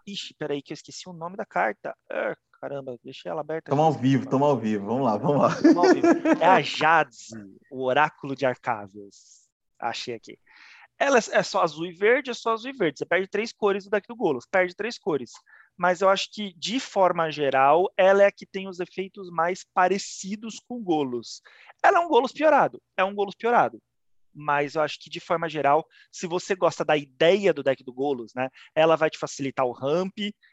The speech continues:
Speaker 1: ela vai te facilitar jogar aí as cartas do topo do seu Grimório por um custo baixo. Então,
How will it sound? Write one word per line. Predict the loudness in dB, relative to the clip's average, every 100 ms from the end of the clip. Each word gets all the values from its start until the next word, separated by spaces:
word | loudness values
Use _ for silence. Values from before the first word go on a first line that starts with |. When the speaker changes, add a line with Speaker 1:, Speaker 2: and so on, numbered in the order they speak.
| _
Speaker 1:
ela | 2 4 4
vai | 4 2 0
te | -2
facilitar | -6 -4 -6 -6 0 2 2
jogar | 2 -4 2 2
aí | 2
as | 0 -2
cartas | -2 -2 -2 -12 -16 _ _ _
do | -8
topo | -4 -6 -6
do | -12
seu | -10
Grimório | -8 -4 -4
por | -6 -12
um |
custo | -14 -20 -4
baixo. | 2 4 2 -2 -12 _ _ _ -16
Então, | -4 -2